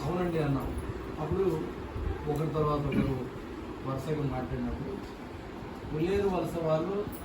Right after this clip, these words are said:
మీరు ఊ అంటే చాలు, చెట్టు సాపం చేసుకుని పని మొదలు పెడతారండి. ఈలోపు టీటీడీ వాళ్ళు ఇచ్చే డబ్బులు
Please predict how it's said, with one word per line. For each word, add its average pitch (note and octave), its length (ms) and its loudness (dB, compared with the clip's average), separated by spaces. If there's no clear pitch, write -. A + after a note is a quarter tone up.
మీరు D#3 120 0
ఊ B3 420 4
అంటే G#3+ 320 4
చాలు, G3 260 4
చెట్టు F3 260 0
సాపం F3+ 260 2
చేసుకుని E3 380 -2
పని F#3 260 0
మొదలు F3+ 140 2
పెడతారండి. E3 560 0
ఈలోపు F3+ 440 2
టీటీడీ F#3+ 380 0
వాళ్ళు F3+ 200 2
ఇచ్చే D#3+ 180 -2
డబ్బులు D3+ 400 0